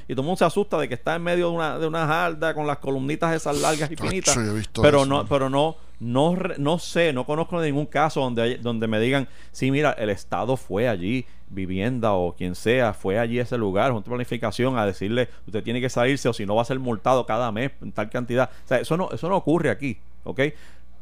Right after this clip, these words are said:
Speaker 1: Y eso debería ocurrir, que hablábamos ayer un poco de cumplimiento versus... Pero, pero hoy, hoy,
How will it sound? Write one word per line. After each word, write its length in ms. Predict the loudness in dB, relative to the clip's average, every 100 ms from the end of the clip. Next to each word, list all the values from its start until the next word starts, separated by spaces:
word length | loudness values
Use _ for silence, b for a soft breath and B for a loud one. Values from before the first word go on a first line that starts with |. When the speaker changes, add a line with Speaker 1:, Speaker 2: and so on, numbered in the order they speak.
| -12 -12 -10
Speaker 1:
Y 140 | -2 0
eso 180 | 4 4
debería 240 | 6 4
ocurrir, 360 | 2 0 0 0
que 80 |
hablábamos 440 | -2 0 0 2 2
ayer 140 | 2
un 80 | 2
poco 420 | 2 2 0 2
de 120 | 0
cumplimiento 800 | -2 -4 -4 -4 -2 -2 0 0
versus... 280 | 0 0 -6 B B B B 2
Pero, 400 | 4 6 6 2 -4 -12 -12 -12 -10 -10 -10 -10 -10 -12 -12 -12 -12 -10 -10 -10 -4 6
pero 220 | 8 10
hoy, 340 | 10 8 6 -6 -10 -12 -12 -8 2
hoy, 300 | 2 2